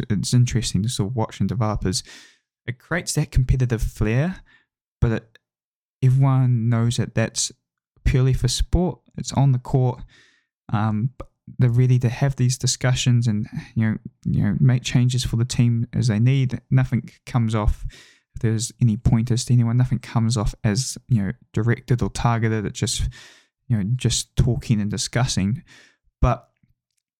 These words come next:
you know, when they walk off that court, whether they've won or lost, they're still gonna enjoy each other's company and stuff like that. But the competitive fire sort of builds up just 'cause we enjoy,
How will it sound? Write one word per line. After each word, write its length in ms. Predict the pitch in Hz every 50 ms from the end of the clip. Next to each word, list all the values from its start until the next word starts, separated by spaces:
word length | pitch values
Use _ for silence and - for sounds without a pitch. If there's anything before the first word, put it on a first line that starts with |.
| _ - - -
you 100 | - 139
know, 100 | 110 107
when 140 | 110 120 117
they 120 | 113 107
walk 320 | 107 127 123 117 120 - -
off 120 | 117 -
that 220 | - 110 110 - -
court, 260 | - - 117 107 - -
whether 240 | 110 110 113 110
they've 300 | 104 107 104 104 98 - - - - - - -
won 180 | 101 110 107
or 140 | 101 95 98
lost, 400 | 104 117 117 110 110 - - -
they're 80 | 113 113
still 240 | - - - 123
gonna 220 | 110 - 104 98 90
enjoy 320 | 98 107 107 127 107 107 101
each 220 | 98 - - -
other's 200 | 101 98 98 -
company 400 | - - 107 95 - - 98 101
and 100 | 98 107
stuff 280 | 127 - - - - -
like 160 | - - -
that. 340 | - 160 165 147 135 - - - _ - - - - - _ _ _ _ _ _ _ _ -
But 260 | - 113 - - _ _ _ - - _ _ _ _ -
the 160 | - 131 113
competitive 600 | - - 139 123 123 - 139 127 131 123 123 117 -
fire 540 | - - - 117 110 110 110 107 107 98 123
sort 200 | - - 113 127
of 60 | 127 - _ -
builds 260 | - 113 110 113 -
up 180 | 113 - - -
just 160 | 170 - -
'cause 160 | - 190 -
we 120 | - 170
enjoy, 460 | 160 139 123 123 120 120 131 147 127